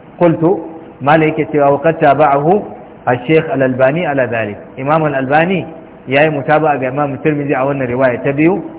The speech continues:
fa qala yati an hadith Bilal, "Innahu dha'ifun jiddan." Hadisin Bilal yana da rauni, wa qala an hadith Abi Umama, "Innahu hasan li ghairi." Amma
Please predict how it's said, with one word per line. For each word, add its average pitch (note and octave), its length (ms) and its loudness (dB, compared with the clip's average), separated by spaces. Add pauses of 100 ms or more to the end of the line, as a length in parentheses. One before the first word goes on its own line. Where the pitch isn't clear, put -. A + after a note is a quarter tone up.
(240)
fa C3 100 2
qala D3+ 300 4
yati D3+ 220 -2
an C#3 100 -2
hadith C#3 300 -4 (100)
Bilal, D#3 320 4 (400)
"Innahu D3+ 400 0
dha'ifun D3 800 2
jiddan." C3+ 420 0 (760)
Hadisin C#3+ 400 -2
Bilal D3+ 240 4
yana D3 240 0
da A#2+ 100 -2
rauni, C3 240 -2
wa C3 140 -2
qala E3 240 4
an D3 120 0
hadith D3+ 360 -2
Abi C#3+ 160 -2
Umama, D3+ 400 0
"Innahu C#3 320 -4
hasan D3 400 -2
li A#2+ 80 -4
ghairi." A2+ 300 -4 (280)
Amma C#3+ 220 0